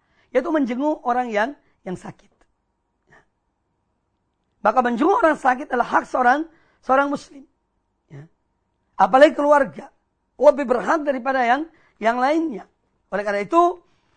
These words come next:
di sini, ya, jangan kita gampangkan masalah, eh, keluarga, kerabat, ya, yang mereka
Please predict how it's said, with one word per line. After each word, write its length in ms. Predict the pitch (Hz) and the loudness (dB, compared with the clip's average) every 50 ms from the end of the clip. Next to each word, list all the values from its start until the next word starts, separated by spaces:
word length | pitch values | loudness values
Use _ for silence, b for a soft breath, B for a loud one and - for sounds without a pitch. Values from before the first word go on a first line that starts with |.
| _ _ _ | _ _ _
di 80 | _ - | _ -16
sini, 480 | - - 262 277 302 302 302 294 339 359 _ _ _ _ _ _ _ _ _ _ _ _ | -12 -6 -4 -2 0 0 0 -2 -4 -8 _ _ _ _ _ _ _ _ _ _ _ _
ya, 240 | - 185 180 180 180 | -14 -10 -10 -10 -6
jangan 320 | 147 240 285 311 311 - | -2 -2 0 0 -2 -4
kita 160 | 277 - 254 | -6 -8 -8
gampangkan 720 | 214 226 226 240 - - 285 285 311 277 214 208 226 247 277 - _ _ _ _ _ _ _ _ _ _ | -6 -6 -6 -4 -4 -4 -4 -4 -2 -2 -2 -2 -2 -6 -12 -18 _ _ _ _ _ _ _ _ _ _
masalah, 720 | 196 208 202 - 240 247 254 269 277 277 277 269 - - _ _ _ _ _ _ _ _ _ _ | -6 -6 -4 -2 -2 -2 2 4 4 4 4 2 -2 -8 _ _ _ _ _ _ _ _ _ _
eh, 600 | - 202 208 208 214 214 214 208 214 214 208 214 240 - | -4 -2 0 0 2 2 2 2 2 2 2 0 -2 -6
keluarga, 880 | - 226 226 240 247 254 240 175 151 226 233 226 220 220 220 226 226 - _ _ _ _ _ _ _ _ _ _ _ | -8 -4 0 2 2 2 0 -2 -4 -2 0 0 0 0 -2 -6 -10 -16 _ _ _ _ _ _ _ _ _ _ _
kerabat, 720 | - 214 226 240 226 196 233 226 226 226 220 220 208 - _ _ _ _ - | 2 4 6 6 6 4 4 4 4 2 2 0 -4 -12 _ _ _ _ -18
ya, 160 | 175 180 190 190 | -16 -12 -10 -8
yang 240 | 196 196 202 202 - - | -8 -8 -8 -12 -14 -12
mereka 560 | 202 202 208 214 214 220 208 208 208 202 - | -8 -8 -8 -6 -2 0 0 0 0 -2 -8